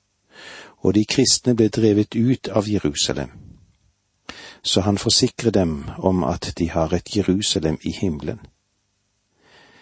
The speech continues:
Sion er den himmelske stad, den evige stad der den levende Gud finnes.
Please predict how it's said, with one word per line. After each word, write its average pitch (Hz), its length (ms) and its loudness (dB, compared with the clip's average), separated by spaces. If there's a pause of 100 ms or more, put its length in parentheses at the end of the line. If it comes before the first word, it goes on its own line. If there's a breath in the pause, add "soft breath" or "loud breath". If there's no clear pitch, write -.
(120)
Sion 95 800 0
er 76 120 2
den 87 140 -2
himmelske 80 680 -2
stad, - 560 -4 (1160 soft breath)
den 117 180 2
evige 123 420 4
stad 107 640 2 (100)
der 87 80 0
den 95 160 0
levende 95 380 2
Gud 127 260 0
finnes. - 580 -6